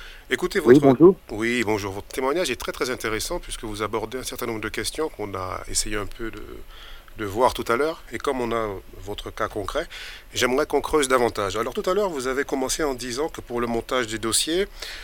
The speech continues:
Speaker 1: tout s'est bien passé et que les portes sont ouvertes. Est-ce que vous pouvez préciser davantage comment s'est passé concrètement le montage du ou des dossiers qui vous ont permis d'ouvrir votre structure ? Et quelles sont ces portes qui se sont ouvertes pour vous au départ ?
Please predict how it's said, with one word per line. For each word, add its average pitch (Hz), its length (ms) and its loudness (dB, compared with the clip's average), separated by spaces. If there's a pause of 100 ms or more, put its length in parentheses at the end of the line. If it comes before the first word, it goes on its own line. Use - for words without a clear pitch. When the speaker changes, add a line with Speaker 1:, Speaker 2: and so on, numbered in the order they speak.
(160)
Speaker 1:
tout 131 100 -6
s'est 127 140 -2
bien 120 140 2
passé 165 440 0
et 127 60 -4
que - 140 -2
les 123 120 0
portes 165 380 -2
sont 135 160 2
ouvertes. 107 320 0
Est-ce - 140 -6
que 175 80 0
vous 151 80 -6
pouvez 127 220 0
préciser 131 460 -2
davantage 117 580 0 (440)
comment 156 240 8
s'est - 140 6
passé 135 240 4
concrètement 120 440 0
le 110 120 2
montage 110 720 0 (200)
du 113 160 -2
ou 123 120 -2
des 113 140 0
dossiers 113 340 -4
qui - 80 -8
vous 101 180 -6
ont 98 60 -8
permis 98 280 -2
d'ouvrir 92 540 -2
votre 104 240 -4
structure ? 190 480 -4 (500)
Et 131 80 -4
quelles 185 120 8
sont 220 100 12
ces - 140 8
portes - 500 4
qui - 80 -6
se 123 100 -2
sont 117 180 0
ouvertes 110 340 0
pour 110 240 -2
vous 117 240 -4
au 123 80 -2
départ ? 87 420 -2